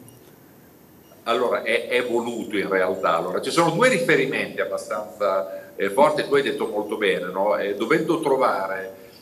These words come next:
eh, tanto questo de-, devo dire è un romanzo nato con un'idea di serialità, no? Quindi con, eh, l'idea anche di dare un, uno sviluppo ai libri successivi, e questo per me è una cosa inedita, perché io non mi,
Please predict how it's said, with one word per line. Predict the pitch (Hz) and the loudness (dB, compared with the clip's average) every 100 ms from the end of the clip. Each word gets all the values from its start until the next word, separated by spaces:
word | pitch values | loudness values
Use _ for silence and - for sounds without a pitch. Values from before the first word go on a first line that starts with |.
| - | -12
eh, | - - - | -8 -8 0
tanto | 175 233 | 2 4
questo | 233 196 | 4 4
de-, | 127 135 | 2 2
devo | 123 117 | 2 2
dire | 143 156 | 4 4
è | |
un | 120 | 4
romanzo | 117 123 143 139 127 | 0 0 0 0 2
nato | 131 135 - | 0 0 -4
con | 113 | -6
un'idea | 107 107 117 | -6 -2 -2
di | 113 | -2
serialità, | - 104 98 95 98 90 - | -4 -2 -2 -4 -8 -12 -14
no? | - - | -18 -14
Quindi | 107 104 101 | -10 -10 -4
con, | 98 98 104 98 - - - - | -4 -4 -6 -6 -8 -16 -16 -6
eh, | 78 92 87 92 - | -2 0 0 -2 -2
l'idea | 95 - 110 117 123 135 127 120 | -2 -4 0 4 8 8 8 6
anche | 127 127 120 | 2 -2 -4
di | 113 120 117 | -4 -4 -4
dare | 107 104 107 104 104 | -4 -2 -2 -4 -8
un, | 101 98 98 | -12 -14 -16
uno | 98 | -18
sviluppo | 104 110 117 117 117 123 | -12 -8 -4 -4 -2 -2
ai | |
libri | 107 107 - | -2 -4 -8
successivi, | - 113 - 139 | -10 -6 0 2
e | 113 | 2
questo | 147 156 | 2 0
per | - | 0
me | 139 | 0
è | |
una | 139 123 | -2 -2
cosa | 107 110 | -4 -4
inedita, | 104 95 92 - | -6 -8 -8 -12
perché | 95 110 | -10 -10
io | 113 | -10
non | |
mi, | 95 | -10